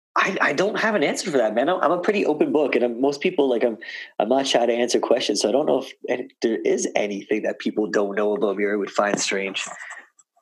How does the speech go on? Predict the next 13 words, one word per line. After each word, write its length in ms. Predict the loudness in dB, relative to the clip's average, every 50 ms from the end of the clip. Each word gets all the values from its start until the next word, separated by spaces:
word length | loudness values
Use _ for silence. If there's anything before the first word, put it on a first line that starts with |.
| _ _ -16 -10 -2
I, 140 | 0 0 2
I 140 | 2 0 2
once, 360 | 2 2 0 2 0 -2 0
the 80 | 2 2
last 240 | 2 2 0 0
time 160 | 0 0 2 2
somebody 240 | 0 2 2 2
asked 160 | 0 0 0 -2
me 60 | -2
that 100 | -2 0
question, 320 | 0 0 0 0 0 -2
I 60 | -2
said, 220 | 0 0 -2 -2